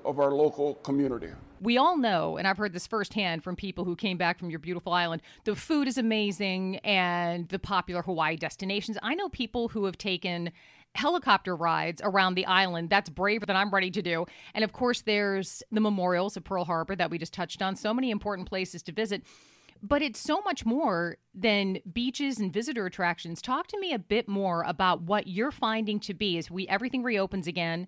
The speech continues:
Speaker 2: What are they getting back to you at? It's, like, new and kind of previously undiscovered favorites. They come back saying, "Oh my gosh, I had no idea Hawaii had this. This was amazing." What are you finding people are getting back to you at as the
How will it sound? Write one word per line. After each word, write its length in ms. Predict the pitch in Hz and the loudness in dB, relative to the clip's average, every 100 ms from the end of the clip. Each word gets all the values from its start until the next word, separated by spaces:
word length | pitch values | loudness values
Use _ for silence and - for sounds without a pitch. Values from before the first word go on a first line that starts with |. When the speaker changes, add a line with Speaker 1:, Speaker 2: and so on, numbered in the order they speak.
| - - | -8 -2
Speaker 2:
What 240 | 202 294 | 4 4
are 60 | 403 | 4
they 80 | |
getting 240 | 311 277 226 | 2 2 2
back 220 | 208 247 | 2 0
to 120 | - | 2
you 80 | 196 | 4
at? 140 | 175 | 4
It's, 120 | 185 208 | 2 -2
like, 120 | 175 | 0
new 320 | 196 233 262 | 2 4 4
and 120 | 233 | 0
kind 220 | 185 202 | 0 -2
of 100 | 190 | -2
previously 600 | - 247 240 233 - 214 | -2 -2 0 0 0 -2
undiscovered 640 | 214 226 208 - 208 190 180 | 0 0 0 0 0 0 0
favorites. 400 | 214 214 175 - | 0 2 -2 -4
They 80 | 208 | -2
come 180 | 208 | 2
back 160 | 208 202 | 4 4
saying, 300 | - 214 214 - | 4 2 2 4
"Oh 120 | 349 | 6
my 160 | 349 330 | 6 6
gosh, 280 | 320 320 | 6 6
I 60 | 302 | 4
had 140 | 311 | 4
no 320 | 254 254 302 311 | 4 6 6 6
idea 300 | 294 277 262 | 4 2 2
Hawaii 380 | 247 233 247 | 2 2 0
had 260 | 233 247 214 | 2 2 2
this. 140 | 196 | -2
This 160 | - 240 | -4 -8
was 100 | 254 | -2
amazing." 560 | 240 233 240 202 - - - - | 0 2 0 0 -4 -8 -18 -6
What 140 | 226 359 | 2 2
are 40 | |
you 100 | 427 | 4
finding 300 | - 269 262 | 2 4 4
people 260 | 240 247 226 | 0 0 0
are 60 | |
getting 180 | 196 202 | 0 0
back 240 | 190 180 - | 2 0 0
to 100 | 202 | 0
you 80 | 175 | 2
at 180 | 165 165 | 2 2
as 140 | 165 | 2
the 180 | 208 | 2